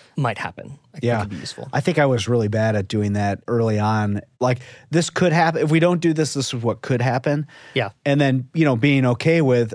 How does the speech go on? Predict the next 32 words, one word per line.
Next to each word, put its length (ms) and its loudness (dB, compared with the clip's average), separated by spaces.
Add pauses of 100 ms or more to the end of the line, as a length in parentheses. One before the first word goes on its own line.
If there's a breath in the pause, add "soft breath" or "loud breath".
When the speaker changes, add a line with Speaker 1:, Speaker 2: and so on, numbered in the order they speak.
Speaker 2:
everybody 460 2
knows 540 0
what 240 -2
could 160 -2
happen. 500 -4 (120)
Speaker 1:
Yeah. 180 -2
Speaker 2:
If 160 0
it 160 0
fails, 600 2
it's 160 -8
not 300 0
all 220 2
on 240 0
me. 320 0
No 200 0
one's 220 0
gonna 220 -2
turn 240 -4
around 200 0
and 80 -2
look 140 -4
at 80 -6
me 160 -2
and 80 0
be 80 -2
like, 200 -2
"What 160 -2
are 40 0
you 120 0
doing 280 0
back 280 -2
there?" 280 -4